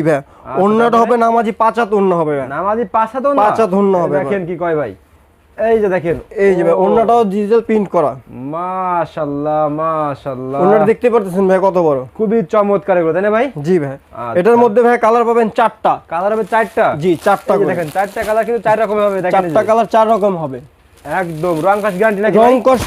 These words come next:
Speaker 1: হান্ড্রেড পার্সেন্ট গ্যারান্টি ভাই।
Speaker 2: তারপরে কি দেখাচ্ছেন ভাই নেক্সটে?
Speaker 1: নেক্সটে দেখাচ্ছি ভাই আরেকটি আরি কাজের মধ্যে।
Speaker 2: আর একটা আরি কাজের মধ্যে রে?
Speaker 1: পিস্তা।
Speaker 2: আচ্ছা, ওকে।
Speaker 1: এটা ব্র্যান্ডের নাম হলো ইস্তা।
Speaker 2: ইস্তা, হ্যাঁ?
Speaker 1: জি।
Speaker 2: ও, দেখেন। চমৎকার, চমৎকার কালেকশন।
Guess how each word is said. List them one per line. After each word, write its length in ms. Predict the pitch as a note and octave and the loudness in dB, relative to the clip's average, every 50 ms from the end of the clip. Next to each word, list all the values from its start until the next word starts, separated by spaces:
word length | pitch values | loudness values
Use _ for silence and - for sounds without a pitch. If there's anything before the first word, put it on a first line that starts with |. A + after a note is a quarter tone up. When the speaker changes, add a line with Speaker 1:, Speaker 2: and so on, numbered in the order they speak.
| F#3 | 0
Speaker 1:
হান্ড্রেড 320 | G#3+ G#3+ A3 A#3 B3 B3 - B3 | 2 2 2 4 2 2 2 2
পার্সেন্ট 320 | B3 A#3 - - B3 A#3 A3+ G#3 | 0 0 2 2 2 2 4 4
গ্যারান্টি 300 | A3 G#3+ G3+ G3+ F3 F3 D#3+ | 4 4 2 2 0 0 0
ভাই। 80 | E3 D3+ F#3+ | 2 2 0
Speaker 2:
তারপরে 220 | G3+ G3+ A3+ A#3 - | 0 0 -2 -2 0
কি 40 | A#3 A3 | 0 0
দেখাচ্ছেন 260 | A3+ G#3+ A3+ A3+ A3 G#3 G#3+ | 0 0 -2 -4 -2 -2 -2
ভাই 80 | G#3+ G3+ G3+ | -2 -2 -2
নেক্সটে? 280 | G#3 - - - A#3+ C#4 C#4 - - - - - - - - - - - D3+ D3 E3 F#3+ | -6 -6 -4 -4 -4 -4 -4 -8 -16 -20 -20 -20 -20 -20 -20 -20 -20 -12 -6 -2 0 0
Speaker 1:
নেক্সটে 260 | G#3 G3+ - - A#3 A3+ A#3 | 0 0 -2 -2 0 0 2
দেখাচ্ছি 300 | A3+ G#3+ A3+ - - A3 G#3+ | 2 2 0 -2 0 0 2
ভাই 100 | A3+ A#3 A#3 - G3 G#3+ | 4 4 2 2 2 2
আরেকটি 320 | G#3+ G#3+ - - - A#3 B3 - - - - G3 | 0 0 -2 -4 -4 -4 -4 -6 -6 -4 -2 0
আরি 120 | G#3 A3+ G#3+ B3 | 0 2 2 0
কাজের 220 | A#3+ G3+ A3+ A3+ A3 G#3+ | 0 2 2 2 2 2
মধ্যে। 260 | G3+ E3+ E3 F3 E3+ C#3+ A#2 - C3+ | 0 0 0 -2 -2 -2 -4 -8 -8
Speaker 2:
আর 60 | D#3+ F3 | -8 -8
একটা 120 | - A3 G3+ G3+ | -6 -4 -4 -2
আরি 100 | G#3+ G3+ | 0 0
কাজের 140 | A3+ A3+ A#3 A3 | 0 2 2 2
মধ্যে 140 | G#3+ G3+ A3+ | 2 2 2
রে? 80 | A3 E3 | 2 2
Speaker 1:
পিস্তা। 280 | B2+ A#2 - - G3+ E3 B2 C3 C3 - - - - - - - - - - _ _ - - D3 D3+ D3 | 0 0 0 0 0 0 0 -4 -10 -18 -20 -20 -20 -20 -20 -20 -20 -20 -20 _ _ -12 -8 -4 -4 -4
Speaker 2:
আচ্ছা, 220 | D3 - - - C#3 C#3 C#3 | -4 -6 -8 -8 -6 -6 -6
ওকে। 180 | B2+ - E3+ G3 G#3+ E3+ | -6 -4 -4 -4 -2 -2
Speaker 1:
এটা 120 | E3+ G3+ F#3 F3 | -2 -2 0 0
ব্র্যান্ডের 340 | G#3 A3 A3 A3 A#3 A#3 A#3 A#3+ | 2 2 2 2 2 2 2 2
নাম 100 | A#3 A3+ A3 | 2 2 2
হলো 120 | A3+ A3+ A#3 A#3+ G#3 | 2 2 0 0 -2
ইস্তা। 260 | - - - - - - C3+ F#3+ G#3+ | -6 -2 -2 -2 -2 -2 -4 -6 -8
Speaker 2:
ইস্তা, 240 | G#3 _ - G#3+ F3+ F3 F3+ | -6 _ -2 0 0 0 0
হ্যাঁ? 160 | G#3 B3+ D4+ C#4+ C#3+ | -2 -4 -4 -2 -2
Speaker 1:
জি। 100 | F#3 E3+ C3 - - - D#3+ | -2 -2 -2 -4 -8 -12 -8
Speaker 2:
ও, 40 | F#3 F#3+ G3 F#3+ F#3+ F#3 F3+ E3+ D#3 C3 C#3 E3 | -8 -6 -6 -6 -4 -4 -4 -6 -6 -6 -6 -6
দেখেন। 260 | E3 - D#3+ D3 C3+ A#2+ G#2+ - - - _ _ _ - - - - | -6 -4 -4 -6 -6 -8 -12 -16 -20 -20 _ _ _ -20 -12 -2 2
চমৎকার, 560 | G3+ G#3+ G#3+ A3+ A#3 G#3+ - - - A#3 A3+ G#3 - | 2 2 4 2 0 -2 -4 -2 0 0 2 2 0
চমৎকার 320 | A3 G#3 G#3+ G#3 - G#3+ F#3+ G3+ | -2 -4 -4 -4 -6 -4 -4 -2
কালেকশন। 260 | G3+ F#3+ G3 F3 | -2 -2 -2 -4